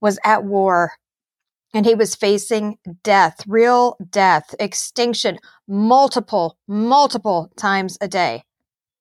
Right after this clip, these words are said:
That was his reality, that he might not make it out. And so I'd listen to that song, and I would cry, and I would cry, and I would cry, and I'd say, "All right, let's see if you can listen to it now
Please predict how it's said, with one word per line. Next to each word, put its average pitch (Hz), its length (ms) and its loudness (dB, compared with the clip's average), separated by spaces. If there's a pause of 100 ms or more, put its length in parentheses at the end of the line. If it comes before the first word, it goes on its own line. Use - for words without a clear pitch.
(280)
That 233 220 4
was 220 200 0
his 214 280 -2
reality, 202 640 0 (380)
that 196 140 0
he 226 220 -4
might 208 240 0
not 190 220 -2
make 175 220 -6
it 170 60 -4
out. 160 260 -2 (420)
And 202 120 -2
so 214 180 2
I'd 185 220 0
listen 226 420 2
to 202 120 -4
that 180 260 -2
song, 190 380 0
and 185 120 -6
I 175 120 -6
would 185 140 -14
cry, 240 400 4
and 180 140 -4
I 175 100 -8
would 175 160 -8
cry, 202 320 2
and 202 100 -2
I 185 80 -4
would 185 140 -6
cry, 196 240 2
and 180 120 -2
I'd 175 160 -4
say, 180 200 -2
"All 214 160 2
right, 185 240 2 (1080)
let's 226 220 2
see 254 100 2
if 233 120 2
you 240 80 4
can 202 200 2
listen 196 320 0
to 190 160 -2
it 180 100 -2
now 165 500 -2